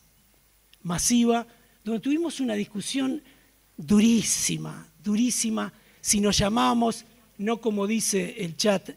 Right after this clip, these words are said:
aep, cep, oseup. Y ese día, por grito,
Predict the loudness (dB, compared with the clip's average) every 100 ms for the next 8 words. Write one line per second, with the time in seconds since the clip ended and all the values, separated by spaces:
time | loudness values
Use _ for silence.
0 | _ -20 -6 -2 2 2 0 -6 -20 _
1 | _ _ _ _ _ _ -12 0 2 2
2 | 0 -4 -20 _ _ _ _ _ -6 -2
3 | -2 -2 -4 -8 -10 -12 -20 -20 _ _
4 | _ _ _ -20 -20 -20 -4 0 2 4
5 | 4 4 2 -4 -2 -2 2 6 4 4
6 | -4 -4